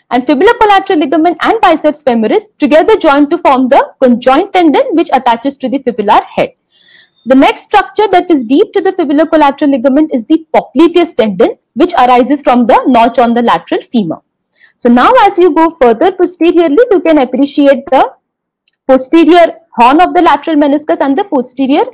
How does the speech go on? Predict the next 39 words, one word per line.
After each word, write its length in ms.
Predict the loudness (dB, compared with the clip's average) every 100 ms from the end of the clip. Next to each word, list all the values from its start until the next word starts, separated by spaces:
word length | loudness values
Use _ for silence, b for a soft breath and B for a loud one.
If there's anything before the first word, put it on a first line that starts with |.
| _ -2
root 280 | 0 2
of 120 | 0 0
the 80 |
lateral 340 | -2 -2 -4 -10
meniscus. 420 | -8 -12 -16 -20 _ _ b b b b -2
And 160 | 0
here, 400 | 2 2 2 0
this 160 | -2 -2 0
is 160 | -2 0
the 300 | 0 0 _ _ -2
popliteus 600 | -2 0 -2 0 -2 0
tendon, 480 | 0 0 0 -2 -4 _ -6
and 140 | 0 2
this 160 | 2
is 140 | 0 0
the 120 | 0
popliteus 520 | 0 -2 -4 -2 -2
myotendinous 640 | 0 -2 -2 -2 0 -2 -2
junction. 420 | -8 -8 -14 -18 _ b b -6
Another 320 | 0 0 2 0
structure 420 | 2 -2 0 0
is 180 | 0 0
this 340 | 0 -2 -2 _ -16 -2
black 280 | 0 0 -4
structure, 480 | -2 -2 -2 -4 -2
which 140 | -2
is 120 | 0
nothing 320 | -2 0 0 0
but 160 | -2
the 80 | -4
posterolateral 840 | -4 -6 -2 0 0 -2 -4 -6 -2
capsule. 500 | -4 -4 -10 -8 -8 b b b b -6
An 120 | -4
arcuate 520 | 0 0 2 2 2
ligament 400 | 0 0 -2 0
is 120 | 0
nothing 400 | 0 -2 -2 -2
but 180 | -2 -2
the 220 | -2 -2